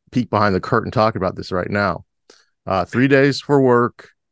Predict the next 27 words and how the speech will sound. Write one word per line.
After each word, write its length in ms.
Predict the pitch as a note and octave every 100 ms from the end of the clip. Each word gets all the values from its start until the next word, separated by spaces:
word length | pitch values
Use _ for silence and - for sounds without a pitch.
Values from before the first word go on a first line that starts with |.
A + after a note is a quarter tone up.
| _ -
three 240 | A2+ B2
days 460 | A#2 A2+ A2 G2 -
for 720 | - A#2 A2 G#2 F#2+ F#2 F2 _
time 240 | - A2 B2+
with 120 | B2
friends 300 | - C3 B2
and 120 | A#2
family, 340 | A#2+ A#2+ G#2 F#2+
the 80 |
important 400 | F#2 - G#2+ F#2
things. 400 | - - - - - _ _ _ -
And 120 | G2
then 120 | G2+ G2+
that 160 | G2+
would 160 | G2 F2
coincide, 420 | G#2 F2+ F#2 E2+
of 100 | E2+
course, 380 | - F#2+ - - -
with 260 | F#2+ G2
the 60 | -
holidays. 460 | - F#2 - F#2+ B2+
Yeah, 140 | A2+
you, 200 | G2+ A#2 -
you 180 | C3 A#2 _ _
go 140 | - B2
to 60 | A#2+
work 380 | A#2+ A#2 -